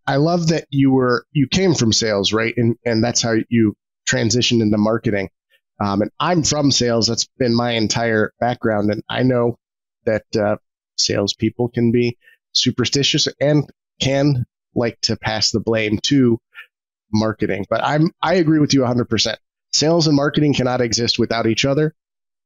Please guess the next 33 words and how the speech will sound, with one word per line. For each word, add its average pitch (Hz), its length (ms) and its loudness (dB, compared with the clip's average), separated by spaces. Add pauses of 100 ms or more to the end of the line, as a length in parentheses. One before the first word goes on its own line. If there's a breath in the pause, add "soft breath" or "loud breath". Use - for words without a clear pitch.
(140)
And 117 140 0
when 113 100 2
they 107 100 2
work 120 280 0
together, 131 560 0 (320)
you 120 180 2
have 117 180 -2 (140)
a 123 80 -2 (260)
beautiful, 135 480 2
well-oiled 107 440 0
machine. 95 340 -2 (340)
And 110 180 -4
so 110 420 -2 (840)
without 131 420 -2
that, 113 280 -4
you 117 180 0
know, 117 100 -2 (300)
sometimes 147 480 0 (120)
when 123 120 -2
I 120 80 -2
have 117 180 -2
salespeople 117 520 0
tell 113 180 -2
me 110 100 2
stuff 113 240 -2
like 104 180 -2
that, 110 280 -4 (1040)
to 127 80 0
me, 120 160 2
it's 107 120 -2
just 110 260 -2
they're 107 280 0 (300 loud breath)
an 147 140 -2